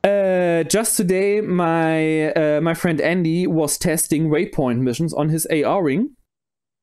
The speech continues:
and he was, he was complaining that his inaf is tuned so bad, and every, every time he tries to make the mission, the plane goes in a dive or goes up or whatever, it goes totally crazy.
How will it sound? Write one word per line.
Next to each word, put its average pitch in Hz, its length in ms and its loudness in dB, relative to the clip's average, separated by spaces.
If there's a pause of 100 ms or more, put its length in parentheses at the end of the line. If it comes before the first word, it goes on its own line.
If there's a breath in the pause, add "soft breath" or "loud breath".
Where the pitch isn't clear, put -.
(180)
and 147 120 2
he 160 60 2
was, 170 520 0
he 165 160 0
was 160 220 0
complaining 165 680 0
that 151 200 -2
his 160 280 -2
inaf 151 500 -2
is - 520 -2
tuned 180 340 0
so 160 160 0
bad, 160 420 0
and 160 120 -2
every, 165 320 -2 (160)
every 170 160 0
time 160 320 -2
he 156 160 -2
tries 156 400 -2
to - 100 -6
make 156 240 -2
the 147 60 -2
mission, 156 540 -2
the 151 60 -2
plane 151 300 -2
goes 147 260 -2
in 156 60 0
a 151 60 -2 (160)
dive 147 360 0
or 147 80 0
goes 147 340 -2
up 156 200 -2
or 147 160 0
whatever, 151 460 0 (240 loud breath)
it - 160 -20
goes 160 280 0
totally 180 340 0
crazy. 156 520 0